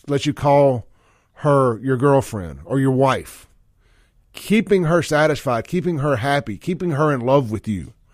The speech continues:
requires discipline, not motivation. It requires you to continue to do the things that brought you to the dance. Discipline.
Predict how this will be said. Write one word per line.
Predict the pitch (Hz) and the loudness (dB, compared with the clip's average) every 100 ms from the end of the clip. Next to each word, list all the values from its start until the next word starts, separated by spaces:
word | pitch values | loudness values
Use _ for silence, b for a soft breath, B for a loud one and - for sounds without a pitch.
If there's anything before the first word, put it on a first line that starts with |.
| b b b b b b b b | b b b b b b b b
requires | 135 151 135 101 107 | -4 0 0 -2 -6
discipline, | - 170 - 107 95 73 50 - _ _ _ _ _ | 0 0 0 -8 -8 -14 -16 -20 _ _ _ _ _
not | 117 131 135 | -4 -2 -2
motivation. | 139 131 98 113 104 - 50 - _ _ _ _ _ _ _ _ _ _ _ _ _ _ | -2 -2 -2 -6 -6 -10 -14 -20 _ _ _ _ _ _ _ _ _ _ _ _ _ _
It | 101 | -16
requires | 104 139 139 131 | -6 0 0 0
you | 143 | -4
to | |
continue | 127 110 - 175 170 165 | -6 -8 -4 0 2 0
to | 139 | 0
do | 120 151 | 2 4
the | 131 | 2
things | - 147 151 123 101 101 - - _ _ _ _ _ | 0 0 0 -2 -6 -10 -14 -18 _ _ _ _ _
that | 120 | -8
brought | 107 131 139 - | -2 0 0 -2
you | |
to | 120 139 | -6 -6
the | |
dance. | 104 120 107 - - - - _ _ _ _ _ _ _ _ _ _ _ _ _ _ _ _ _ _ _ _ | -4 -6 -8 -12 -20 -20 -20 _ _ _ _ _ _ _ _ _ _ _ _ _ _ _ _ _ _ _ _
Discipline. | 170 170 120 - 82 71 | 2 2 0 -10 -14 -16